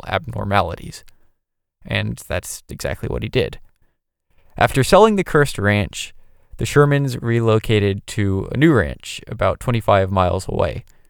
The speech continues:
And while Gwen and the two children were perfectly content to never step foot on Skinwalker Ranch ever again, Terry still felt like he had some unfinished business with the ranch.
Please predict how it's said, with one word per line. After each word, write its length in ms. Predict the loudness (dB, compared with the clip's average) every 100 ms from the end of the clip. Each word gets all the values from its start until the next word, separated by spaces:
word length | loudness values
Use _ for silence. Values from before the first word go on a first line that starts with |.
| _ _ _ _ -8
And 340 | -2 0 -2
while 580 | -4 -6 2 6 6 6
Gwen 480 | 4 4 4 2 -2
and 200 | -2 -2
the 60 | -2
two 200 | -2 -2
children 640 | 4 4 4 0 -2 -6
were 540 | -8 -2 2 2 2
perfectly 640 | -2 0 0 0 -4 -6 -4
content 680 | -4 -6 -4 -6 -6 -14 -18
to 240 | -8 -6
never 340 | -2 0 0 -2
step 260 | -2 -4
foot 300 | -2 -2 -2
on 160 | -2 -6
Skinwalker 640 | -6 -4 -2 0 0 -2 -2
Ranch 400 | -4 -6 -10 -18 _
ever 280 | -2 2 2
again, 420 | 0 -6 -10 -12 -16 _ _ _ _ _ _ _ _ -6
Terry 580 | -2 0 -2 -4 -10 -16 _ _ _ _ _ -20
still 280 | -2 -2
felt 360 | 0 0 -2 0
like 220 | -2 -4
he 280 | -8 -10 -8
had 460 | -2 0 0 -4 -8
some 300 | -10 -8 -6
unfinished 640 | -6 -6 -4 -4 -4 -6 -8
business 380 | -8 -8 -10
with 160 | -12 -12
the 100 | -10
ranch. 480 | -10 -12 -16 -20